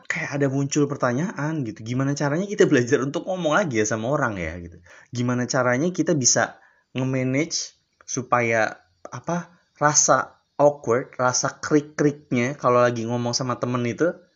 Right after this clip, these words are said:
ada gitu. Ini muncul karena satu fase di mana kalau nih, lu pernah nggak sih ngobrol sama temen-temen lu video call? Itu kan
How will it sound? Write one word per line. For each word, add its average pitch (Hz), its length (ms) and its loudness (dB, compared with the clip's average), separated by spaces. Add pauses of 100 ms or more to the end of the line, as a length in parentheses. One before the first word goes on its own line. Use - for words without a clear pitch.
(160)
ada 151 240 4
gitu. 98 240 -8 (720)
Ini 180 160 6
muncul 240 800 2
karena 143 420 0
satu 143 720 -2
fase 147 560 2
di 117 80 -2
mana 107 320 -4
kalau 123 640 2
nih, 87 320 -8 (320)
lu 151 80 2
pernah 165 280 0
nggak 123 120 -2
sih 147 160 2
ngobrol 120 400 0
sama 131 240 -4
temen-temen 104 400 -6
lu 120 160 -4
video 101 320 -4
call? 104 400 -6 (320)
Itu 123 160 -2
kan 196 400 2